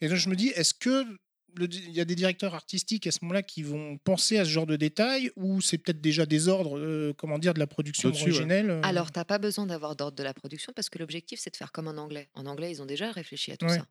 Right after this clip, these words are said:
Speaker 1: d'accord.
Speaker 3: Donc, euh,
Speaker 1: Pourtant, c'est quand même différent, le français. Enfin, euh, du, entre deux langues, euh
Speaker 3: Oui, mais si tu, tu vois, tu vois bien que si en anglais, tu n'entends pas les respirations dans le personnage, il y a pas de raison que tu les fasses en français.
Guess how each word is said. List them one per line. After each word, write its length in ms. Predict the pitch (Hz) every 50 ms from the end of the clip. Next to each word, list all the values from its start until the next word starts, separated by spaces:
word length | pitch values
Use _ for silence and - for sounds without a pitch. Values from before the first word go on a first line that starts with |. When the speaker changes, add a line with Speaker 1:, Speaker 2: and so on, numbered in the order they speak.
| _ -
Speaker 1:
d'accord. 280 | 160 151 - 151 147 - _ - - - - - -
Speaker 3:
Donc, 240 | 151 170 165 - 175
euh, 320 | 165 165 165 165 156 - - - - - _ _ _ _ -
Speaker 1:
Pourtant, 240 | 151 143 - 208 226
c'est 140 | - - -
quand 120 | - - 151
même 140 | 147 147
différent, 320 | 143 - - - - 175 190
le 60 | 190
français. 260 | - - 185 165 - -
Enfin, 260 | - 170 165 139 131
euh, 100 | 135 143 151 139 _ _ _ _ -
du, 120 | 160 156
entre 260 | - 160 151 - - 160
deux 100 | 160 165
langues, 240 | 190 208 202 180
euh 280 | 156 147 143 143 139 135 202
Speaker 3:
Oui, 140 | 226 247 233
mais 120 | 226 226
si 160 | 202 - 226
tu, 220 | - - - - -
tu 160 | - - 196
vois, 180 | 226 233 233 226 _ _ _
tu 120 | - -
vois 160 | 185 190 202 190
bien 180 | 180 220 226
que 140 | 214 - 202
si 240 | 190 - - - 185
en 100 | 185 185
anglais, 300 | 185 190 190 202 202 208
tu 160 | - - 185
n'entends 260 | 165 170 - 180 170
pas 140 | - - 180
les 100 | 170 165
respirations 540 | 156 160 160 - - 165 156 156 - - 165
dans 80 | 156
le 80 | 143 139
personnage, 380 | - 143 - - 185 196 208 202
il 20 |
y 80 | 185 -
a 20 |
pas 100 | 185 160
de 60 | 156 165
raison 240 | 165 175 160 185 202
que 40 | 196
tu 140 | - 185
les 80 | 156 151
fasses 220 | - 156 151 - 156
en 20 | 143
français. 360 | - - 170 165 - 185